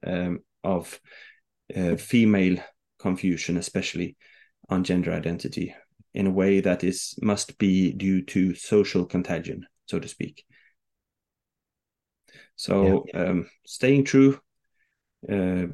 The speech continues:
Speaker 1: being, um, faithful, and, uh,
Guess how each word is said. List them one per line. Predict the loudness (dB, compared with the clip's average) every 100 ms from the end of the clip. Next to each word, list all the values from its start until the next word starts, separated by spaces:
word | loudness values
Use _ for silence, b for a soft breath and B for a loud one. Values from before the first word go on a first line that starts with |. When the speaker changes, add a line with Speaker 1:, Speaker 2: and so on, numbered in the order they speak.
| -4
Speaker 1:
being, | 2 4 4 2 B B _ _
um, | -4 -2 -2 -2 -6 -10 _ _ _ _ _ _ -4
faithful, | -2 -2 -2 0 -2 -2
and, | -2 -2
uh, | -2 -2 -4